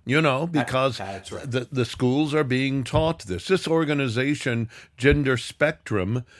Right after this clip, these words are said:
Speaker 1: claims that they were the first to offer trainings for California elementary and preschools,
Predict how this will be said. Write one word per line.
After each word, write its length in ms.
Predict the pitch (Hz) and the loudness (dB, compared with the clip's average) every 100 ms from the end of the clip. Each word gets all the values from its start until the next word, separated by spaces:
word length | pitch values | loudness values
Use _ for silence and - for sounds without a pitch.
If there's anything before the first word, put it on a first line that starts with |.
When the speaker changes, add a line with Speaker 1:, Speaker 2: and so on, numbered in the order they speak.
| - _ _ | -20 _ _
Speaker 1:
claims 440 | - 139 135 135 107 | 0 2 4 2 0
that 220 | 117 107 | -2 0
they 120 | 127 | 0
were 140 | 123 113 | 0 -2
the 140 | 104 | -2
first 400 | - 190 170 - | 0 2 2 0
to 80 | 143 | -2
offer 340 | 127 123 120 113 | 0 -2 -2 -2
trainings 440 | 131 123 123 117 | 0 2 2 -2
for 120 | 123 | -4
California 880 | - 131 123 123 - 127 120 120 120 _ - | -2 0 2 0 -2 -4 -2 -2 -4 _ 4
elementary 760 | 190 190 165 165 160 160 160 - | 6 6 4 2 2 2 2 0
and 320 | 165 156 147 | 0 2 -2
preschools, 1700 | - - 226 285 247 135 - - - 135 117 92 65 - - - - | 4 6 6 6 4 0 -6 -10 -2 0 2 0 -6 -14 -20 -20 -20